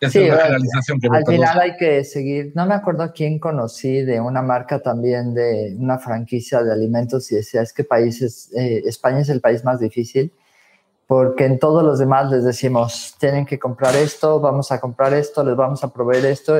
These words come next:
Speaker 2: y todo el mundo decía, "Pues sí, ¿por qué voy a comprar esos tomates si se los puedo comprar a mi amigo que me salen más baratos, etcétera, etcétera?", ¿no? O sea, como dices tú, la parte de creatividad, pero también eso es bueno porque ha dado pie a muchísimas creaciones. Yo creo que no está peleada una cosa con otra, pero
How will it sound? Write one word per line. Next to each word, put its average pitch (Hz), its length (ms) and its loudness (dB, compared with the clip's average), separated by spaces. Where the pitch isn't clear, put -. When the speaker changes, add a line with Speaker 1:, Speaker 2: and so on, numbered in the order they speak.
Speaker 2:
y 123 120 -2
todo 143 140 2
el 143 100 2
mundo 139 220 0
decía, 120 320 0
"Pues 120 220 -2
sí, 120 120 -6
¿por 113 260 -4
qué 131 300 2
voy 131 160 4
a 123 100 2
comprar 127 340 2
esos 131 280 -2
tomates 131 440 -2
si 127 100 -6
se 117 160 -4
los 110 140 -6
puedo 135 200 2
comprar 123 380 2
a 120 80 2
mi 120 100 0
amigo 120 400 -2
que 120 100 -4
me 110 120 -4
salen 117 320 -4
más 117 160 0
baratos, 117 680 0
etcétera, 117 440 -2
etcétera?", 107 540 -6
¿no? 143 240 -8
O 127 40 -12
sea, 120 240 0
como 123 180 -2
dices 127 320 -4
tú, 127 100 0
la 120 140 2
parte 147 200 -2
de 156 60 -6
creatividad, 190 540 4
pero 135 140 2
también 165 280 2
eso 185 200 2
es 143 120 -6
bueno 135 400 0
porque 131 280 2
ha 131 220 2
dado 143 340 2
pie 143 380 2
a 131 80 -4
muchísimas 127 580 -6
creaciones. 104 800 -4
Yo 143 180 2
creo 175 180 2
que 170 100 4
no 139 60 2
está 147 300 -2
peleada 120 340 2
una 120 140 -6
cosa 117 240 -6
con 107 200 -12
otra, 101 240 -10
pero 120 340 2